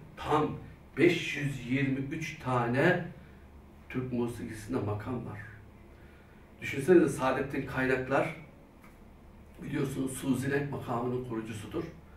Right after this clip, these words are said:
Bir gün müezzin farklı makamda kamet getiriyor. Sultanahmet Camisi'nin imamıdır. "Allah Allah," diyor, "ya bu makamı hiç duymadım." Namazı kıldırır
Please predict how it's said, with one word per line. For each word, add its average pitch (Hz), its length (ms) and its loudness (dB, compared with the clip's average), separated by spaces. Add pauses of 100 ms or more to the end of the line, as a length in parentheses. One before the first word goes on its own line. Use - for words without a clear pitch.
(520)
Bir 104 100 -4
gün 123 380 0
müezzin 120 460 0
farklı 110 380 -4
makamda 117 460 -4
kamet - 400 -8
getiriyor. 104 440 -6 (600)
Sultanahmet 110 580 -4
Camisi'nin 110 540 -4
imamıdır. 110 500 -2 (460)
"Allah 98 280 -8
Allah," 87 500 -14
diyor, - 120 -12
"ya 90 120 -12 (160)
bu 104 160 -8
makamı 104 340 -4
hiç 107 120 -10
duymadım." - 360 4 (400)
Namazı 123 400 0
kıldırır 123 420 -2